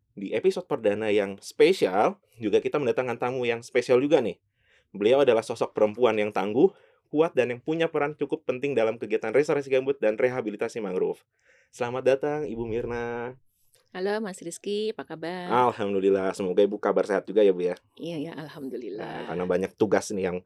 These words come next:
Speaker 1: menanti Ibu nih, seperti itu.
Speaker 2: <laughs>
Speaker 1: Jadi nanti kita bincang santai aja nih, Bu,
Speaker 2: Iya, iya.
Speaker 1: mengenai kegiatan restorasi gambut dan rehabilitasi mangrove, seperti
Speaker 2: Iya.
Speaker 1: itu.
Speaker 2: Siap.
Speaker 1: Nah, sebelum itu, kita akan membahas topik,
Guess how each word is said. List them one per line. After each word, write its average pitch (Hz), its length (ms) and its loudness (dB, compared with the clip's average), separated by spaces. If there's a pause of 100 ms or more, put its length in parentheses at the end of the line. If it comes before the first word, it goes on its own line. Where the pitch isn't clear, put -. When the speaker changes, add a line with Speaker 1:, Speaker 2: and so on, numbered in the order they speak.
(240)
Speaker 1:
menanti 104 400 0
Ibu 113 300 0
nih, 90 140 -8 (160)
seperti - 480 -6
itu. - 100 -8 (300)
Speaker 2:
<laughs> - 260 -10
Speaker 1:
Jadi 113 160 8
nanti 151 240 6 (420)
kita 190 460 -4 (180)
bincang 143 300 -2
santai 151 280 2
aja 165 140 4
nih, 175 140 2
Bu, 165 300 0
Speaker 2:
Iya, 220 180 2
iya. - 100 -12
Speaker 1:
mengenai 117 400 0
kegiatan 104 400 2
restorasi 104 480 -4
gambut 101 400 0
dan 95 300 -2 (320)
rehabilitasi 98 640 -4
mangrove, 90 500 -10
seperti - 380 -8 (100)
Speaker 2:
Iya. 92 140 -6
Speaker 1:
itu. - 320 -6 (100)
Speaker 2:
Siap. - 260 -2 (460)
Speaker 1:
Nah, 85 300 -12 (320)
sebelum 123 480 0
itu, 104 560 -4 (160)
kita - 240 -6
akan 151 180 -4
membahas 110 540 -2 (580)
topik, - 380 0